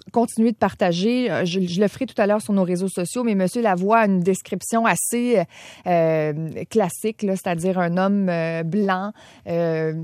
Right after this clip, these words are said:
cent soixante-cinq, cent soixante-dix livres environ. Euh, écoutez, euh, il y a, je me souviens qu'il y a un tatouage également d'un guerrier sur l'épaule ou le bras. C'est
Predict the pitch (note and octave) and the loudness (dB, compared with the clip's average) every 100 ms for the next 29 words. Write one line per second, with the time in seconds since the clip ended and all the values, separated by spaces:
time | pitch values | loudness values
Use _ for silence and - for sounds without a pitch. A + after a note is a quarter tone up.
0 | - - - G#3 G3 G3+ G3+ G3+ G3+ G3+ | -10 -14 -4 0 0 0 -2 -2 -4 -4
1 | F#3+ G3+ F#3+ - G3 F3+ G3+ G#3 G#3 G3+ | -6 -6 -6 -4 -4 -4 -4 -6 -6 -8
2 | G3 F#3+ G3 F#3+ F3+ F#3 F#3+ G#3+ G3 F3+ | -8 -8 -4 -4 -2 -2 -2 -2 -2 -4
3 | F3 F3 F3+ G3+ G#3 F#3 F3 E3 - F3+ | -4 -4 -4 -4 -4 -4 -4 -4 -4 -4
4 | - - A3 G#3+ G3 E3 F2 F#3 G3 F#3 | -6 -4 -2 0 0 -2 -2 0 0 0
5 | F3+ F#3 F#3+ - A#3 A3+ G3+ F3 E3 - | -2 0 -2 -2 -6 -4 -2 -2 -4 -6
6 | F#3 - G3 G3 F#3+ E3+ E3+ E3 D#3+ F3 | -8 -6 -6 -4 -6 -4 -2 -2 -4 -4
7 | F3 E3 D#3+ G3+ F#3 F3+ E3+ F#3 - - | -4 -4 0 2 2 0 -4 -6 -6 -16
8 | - - F3+ F3 - F3+ F#3 F3+ E3 D#3 | -20 -8 -2 -2 0 0 2 2 0 0
9 | E3 D#3+ F#3 - E3+ | -2 -2 -4 -6 -8